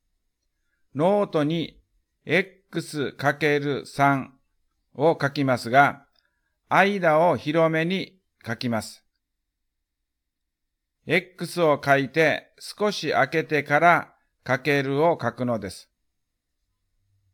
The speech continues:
書きましたね。次にXを括弧で囲みます。括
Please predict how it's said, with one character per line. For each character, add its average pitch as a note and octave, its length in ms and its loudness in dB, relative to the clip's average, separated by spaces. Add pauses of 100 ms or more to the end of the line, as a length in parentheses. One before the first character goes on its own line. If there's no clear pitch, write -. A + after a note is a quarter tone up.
(360)
書 C#3+ 120 -4
き D#3 120 -8
ま D3 140 0
し C#3+ 60 -10
た C#3 120 2
ね。 E3 280 -2 (840)
次 G3+ 300 -2
に F#3+ 400 -4 (200)
X F#3+ 720 -4
を E3 380 2 (140)
括 E3 220 0 (200)
弧 F3+ 160 -2
で F#3+ 420 2
囲 D3+ 320 0
み C#3 180 0
ま A2 120 -2
す。 - 220 -18 (1000)
括 E3 220 -2